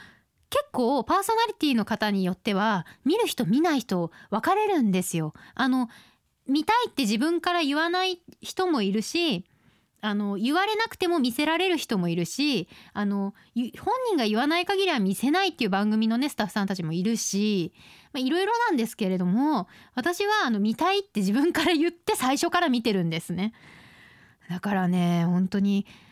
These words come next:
うーん、毎回ヒヤヒヤするんです、こう見えて。毎回、毎月ドキドキする。だからなんならもう毎週、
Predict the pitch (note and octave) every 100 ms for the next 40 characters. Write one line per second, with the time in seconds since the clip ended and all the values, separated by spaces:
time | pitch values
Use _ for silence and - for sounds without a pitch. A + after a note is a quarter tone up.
0 | _ _ G3 G#3 G#3 A3 G#3 A3+ A#3 G#3+
1 | - A3+ - F#3+ A3+ A#3+ A#3 C4+ C4+ A#3+
2 | G#3+ G#3+ A3 B3 A3 G3+ - G#3 G#3 G3+
3 | F#3+ F3 - _ _ _ _ _ - A#3+
4 | B3 C4+ A#3+ - - G#3 B3 - - B3+
5 | A3 - _ A#3+ G3+ G3+ G3 E3 - F#3
6 | F3+ F#3+ G3+ F#3 F#3+ C4+ C#4+ D4 C4+ A3+
7 | G3 A#3+ C#4+ - C4+ C4+